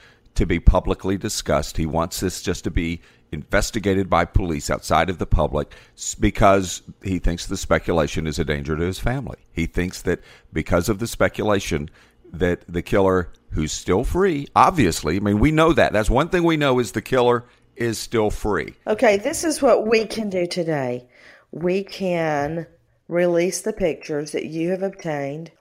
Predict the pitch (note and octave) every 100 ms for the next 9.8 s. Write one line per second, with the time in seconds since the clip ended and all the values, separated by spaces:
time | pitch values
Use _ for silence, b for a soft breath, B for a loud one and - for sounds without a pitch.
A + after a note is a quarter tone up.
0 | _ - E3 D#3+ E3+ - F3 E3+ E3+ D#3+
1 | E3+ E3+ D#3+ E3 D3+ - D3+ D#3 C3+ -
2 | - B2 A2+ - - _ - - C#3 -
3 | C3+ D#3+ F#3+ G3+ G#3+ A#3+ A#3+ G3 E3+ D3
4 | - C3 A#2+ A#2+ _ b b b - C3+
5 | - F#3 G#3+ G3 F3+ F3 - C#3 F3 F#3
6 | F#3+ G3 F#3+ G3 G3 E3 D#3 - F3 F3
7 | - _ _ - D3 - F3+ E3+ D3+ -
8 | C#3+ D3 E3 - C#3+ D3 - - D3+ D3+
9 | C#3+ - E3 C#3 A#2+ A#2+ -